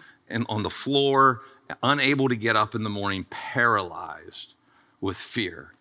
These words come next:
Everything has been st-, taken from him, and he is in this hostile environment. And yet he is able to get up in the morning. He is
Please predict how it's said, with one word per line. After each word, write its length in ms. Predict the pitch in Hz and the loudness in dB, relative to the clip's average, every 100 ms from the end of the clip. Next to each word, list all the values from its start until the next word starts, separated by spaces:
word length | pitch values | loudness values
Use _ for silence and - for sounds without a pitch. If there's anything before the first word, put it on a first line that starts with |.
| _ - | _ 0
Everything 680 | 185 107 98 87 - 87 85 | 0 0 -6 -8 -14 -16 -16
has 120 | 95 | -16
been 220 | - 92 85 | -14 -14 -12
st-, 340 | - 110 - | -12 -12 -4
taken 380 | 123 101 101 87 | 0 0 -2 -10
from 240 | - 90 | -10 -10
him, 320 | 98 87 82 85 _ _ _ _ _ _ _ _ _ _ _ _ _ | -8 -8 -10 -16 _ _ _ _ _ _ _ _ _ _ _ _ _
and 160 | 92 98 | -8 -4
he 140 | 110 | -4
is 160 | 98 98 | -4 -6
in 100 | 90 | -6
this 180 | 80 - | -8 -8
hostile 800 | - - 110 - - 87 87 80 | -8 -4 -2 -2 -6 -6 -6 -10
environment. 580 | 82 82 85 80 78 - _ _ _ _ _ _ | -14 -14 -14 -16 -18 -20 _ _ _ _ _ _
And 160 | - 104 | -8 -4
yet 220 | 113 110 | -2 -2
he 460 | - 170 185 190 - _ | -4 -6 -4 -6 -10 _
is 140 | - 104 | -4 2
able 380 | 117 170 170 131 | 6 6 4 -2
to 80 | |
get 160 | 92 95 | -2 -2
up 200 | 82 - | -2 -4
in 100 | 90 | -8
the 60 | 87 | -8
morning. 360 | 87 85 95 | -8 -6 -6
He 220 | 98 123 | -4 -2
is 160 | 104 | -2